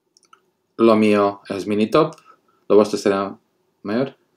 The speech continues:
Estaba del revés, aquí, ahora está. Lo que tienen que hacer es bloquear. Voy a colocarlo en agua tépida, con poco de detergente, besando, y después voy a apenas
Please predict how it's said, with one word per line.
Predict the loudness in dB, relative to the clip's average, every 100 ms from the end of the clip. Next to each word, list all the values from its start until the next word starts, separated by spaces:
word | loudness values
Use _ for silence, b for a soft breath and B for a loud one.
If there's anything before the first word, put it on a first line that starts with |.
| _ _ _ _ _
Estaba | -20 -10 -4 -2
del | -2 -2 -2
revés, | 0 0 -2 -8 -20 _ _ _ _
aquí, | -20 -20 -16
ahora | -12 -12
está. | -10 -8 -8 -10 _ _ _ _ _ _ _ _ _ _ _ 0
Lo | 2 2
que | 0
tienen | -4 -4
que | -2 -2
hacer | 0 2 2 0 -10 _ -2
es | -2 2
bloquear. | 4 4 2 -2 -4 -14 b b b b
Voy | -2 2
a |
colocarlo | 2 4 2 4 2 0 _ _ _ _ _ _ -8
en | -8 -6
agua | -4 -4 0 0 0 -6 _ _ _ _ _ -4
tépida, | -2 0 0 0 -4 -12 _ -12 -6
con | -2
poco | 0 2
de |
detergente, | 0 -2 -4 0 0 2 0 0 -8 _ _ _ _ -4
besando, | -2 -2 0 0 -2 -6 _ _ _ 0
y | 2
después | 4 4 4 4
voy | 2 0
a |
apenas | 0 0 2 0 -2 -6 -10